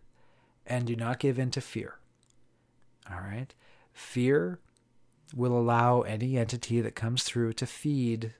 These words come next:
and to grow in strength. But if you don't have any fear, then that entity can't grow in strength. It's going to be impotent. And because of that, you then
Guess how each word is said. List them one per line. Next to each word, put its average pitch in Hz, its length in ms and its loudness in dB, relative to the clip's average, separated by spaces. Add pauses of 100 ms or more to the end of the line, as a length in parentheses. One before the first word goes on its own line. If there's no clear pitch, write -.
and 110 200 -6
to 120 80 -2
grow 110 320 -4
in 101 100 -4
strength. - 560 -8 (1200)
But 117 100 0
if 113 160 -4
you 117 80 -4
don't 131 200 0
have 135 300 -2
any 131 220 0
fear, 143 460 0 (960)
then 113 520 -2
that 110 200 -4
entity 107 760 -6 (640)
can't 104 360 -8
grow 104 220 -4
in 107 100 0
strength. 135 540 -6 (640)
It's - 220 -12
going 107 280 -4
to 110 140 -6
be 110 460 -4 (380)
impotent. 139 600 -4 (1800)
And 113 460 -4
because 120 360 -2
of 123 100 -2
that, 107 420 -10 (120)
you 113 180 -4
then 110 580 -4